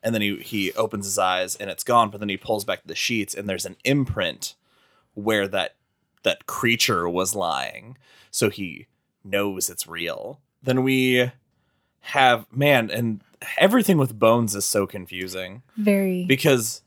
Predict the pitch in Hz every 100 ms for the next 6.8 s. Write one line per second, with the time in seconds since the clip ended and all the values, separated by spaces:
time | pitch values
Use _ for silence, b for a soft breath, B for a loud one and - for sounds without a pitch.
0 | _ _ _ 131 131 202 220 214 - -
1 | 302 - 151 143 135 120 131 - 131 120
2 | 117 117 _ _ _ _ _ _ _ -
3 | 156 156 156 135 139 135 127 123 117 123
4 | 117 - - 120 101 - 85 90 123 _
5 | _ _ - 107 104 110 117 117 110 101
6 | 101 98 107 104 90 80 82 110